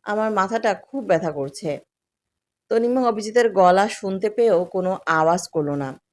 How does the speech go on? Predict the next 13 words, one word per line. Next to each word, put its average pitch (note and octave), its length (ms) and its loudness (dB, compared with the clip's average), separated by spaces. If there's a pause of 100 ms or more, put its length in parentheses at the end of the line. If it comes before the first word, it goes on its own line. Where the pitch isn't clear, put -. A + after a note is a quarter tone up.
ও E3+ 80 -4
চুপচাপ G#3 520 -4
অভিজিতের A#3 360 -4
জন্য A3+ 360 -4 (240)
এক F#3+ 140 -6
কাপ F#3 220 -2
চা F#3 480 2
বসিয়ে D#3 340 -4
দিল। C3+ 240 -6 (560)
কিছুক্ষণ C4+ 480 -2
পর A3+ 380 4
এক A3 220 2
কাপ G3 120 -2